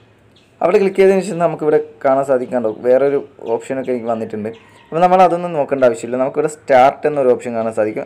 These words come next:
അവിടെ ഒന്ന് click ചെയ്ത് കൊടുക്കുക. അവിടെ click ചെയ്തതിന് ശേഷം നമുക്കിവിടെ ഇത് അവിടെ വന്നിട്ടുണ്ട്, കുറേ മെസ്സേജും കാര്യങ്ങളൊക്കെ വന്നിട്ടുണ്ട്.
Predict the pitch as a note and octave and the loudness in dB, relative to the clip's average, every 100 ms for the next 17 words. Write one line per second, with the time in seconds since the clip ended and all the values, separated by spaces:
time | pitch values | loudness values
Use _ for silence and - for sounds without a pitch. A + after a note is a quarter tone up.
0 | - C#3+ D3+ E3 A2+ G#2+ G#2 F#2+ F2+ - | -2 0 0 -2 -6 -4 -4 -4 -8 -14
1 | - _ _ _ _ _ - G#3 F#3+ F#3 | -18 _ _ _ _ _ 0 0 0 2
2 | F#3 E3+ D#3+ D3+ D3+ C#3 C3+ - - _ | 2 -2 -8 -6 -6 -2 -2 -2 -6 _
3 | _ B2+ A#2 A2+ A#2 A#2+ A2 A#2+ C3 - | _ 0 0 0 -2 -4 -8 -6 -6 -8
4 | _ _ _ _ _ _ _ C#3+ D#3+ E3 | _ _ _ _ _ _ _ 2 4 4
5 | D#3 B2+ D3+ D3 D3+ D#3+ D3+ D3+ C#3+ C3+ | 2 -6 -6 -2 -4 4 4 4 0 2
6 | C3 B2 B2 | 0 0 -4